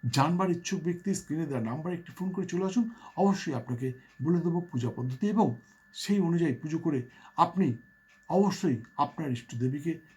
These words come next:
তুষ্ট করতে পারবেন এবং সর্বক্ষেত্রে সফল হবেন, এতে কোনো সন্দেহ নেই।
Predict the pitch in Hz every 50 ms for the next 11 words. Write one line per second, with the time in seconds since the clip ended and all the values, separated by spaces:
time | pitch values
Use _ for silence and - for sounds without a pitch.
0 | _ _ - 170 131 - - 156 143 151 - - 156 - 160 180 196 214 208 208
1 | 220 226 202 139 113 - - - - _ - - - 180 190 175 156 131 139 123
2 | - - - 135 131 135 165 175 170 156 123 120 - - - - - - 101 101
3 | 98 101 98 95 - 123